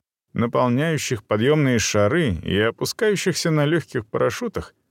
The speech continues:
принадлежит, по-видимому, к классу ремесленников. Это в прямом смысле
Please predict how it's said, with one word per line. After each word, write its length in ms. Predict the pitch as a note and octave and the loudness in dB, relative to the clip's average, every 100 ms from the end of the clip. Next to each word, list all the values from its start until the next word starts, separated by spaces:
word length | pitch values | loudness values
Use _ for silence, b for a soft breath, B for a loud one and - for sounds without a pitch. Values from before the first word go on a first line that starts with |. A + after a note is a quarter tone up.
| _ _ | _ _
принадлежит, 760 | - A#2 C#3+ B2+ B2 G#2+ C#3+ G3+ - | -2 0 0 0 2 2 0 -4 -4
по-видимому, 680 | A3 A3 G#3+ G#3 G#3 G#3 G#3 | -2 -2 0 0 0 -2 -4
к 180 | - | -12
классу 460 | - G2 A2 - A#2+ | -2 0 0 2 0
ремесленников. 920 | A#2+ A2 D2+ - C2 A1+ - - - _ _ _ _ _ _ - | 2 2 2 -2 -8 -12 -16 -20 -20 _ _ _ _ _ _ -4
Это 340 | F3+ - F#3 | -4 0 0
в 100 | D#3 | 0
прямом 460 | - D#3 D3+ G3 G#3 | 0 2 4 4 2
смысле 680 | - F3 F#3+ - F3+ F3 | 0 0 0 2 2 2